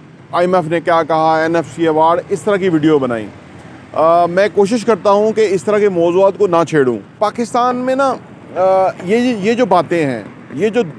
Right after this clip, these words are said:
ये जो दुखड़ा है, रोना है ना, ये मुझे बहुत तकलीफ़ में मैं चला जाता हूँ ना, मैं आपको बयान नहीं कर सकता, क्योंकि एक अंदर बड़ा मेरा kind एक heart है,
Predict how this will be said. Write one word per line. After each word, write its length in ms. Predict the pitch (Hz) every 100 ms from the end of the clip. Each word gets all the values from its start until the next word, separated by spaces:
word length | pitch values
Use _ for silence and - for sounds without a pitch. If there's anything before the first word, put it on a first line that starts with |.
| - -
ये 300 | 139 143 220
जो 140 | 233
दुखड़ा 460 | 160 151 - 202 208
है, 140 | 175
रोना 300 | 151 156 190
है 100 | 175
ना, 200 | 143 165 - - - - - -
ये 180 | 233 269
मुझे 460 | 202 175 170 302
बहुत 380 | 233 185 196 151 -
तकलीफ़ 440 | 220 220 302 277
में 80 | 262
मैं 120 | 226
चला 200 | 180 156
जाता 200 | 139 131
हूँ 80 | 139
ना, 120 | 156
मैं 140 | 151 170
आपको 220 | 175 175
बयान 260 | 135 160 151
नहीं 140 | 131
कर 120 | 110
सकता, 400 | - 110 - 104 104 - - - - -
क्योंकि 200 | 247 269
एक 160 | 262 - - 196
अंदर 340 | 220 233 254
बड़ा 280 | 196 220 226
मेरा 260 | 220 220
kind 440 | - 190 196 208 208
एक 140 | 202
heart 320 | 147 147 156 151
है, 320 | 151 143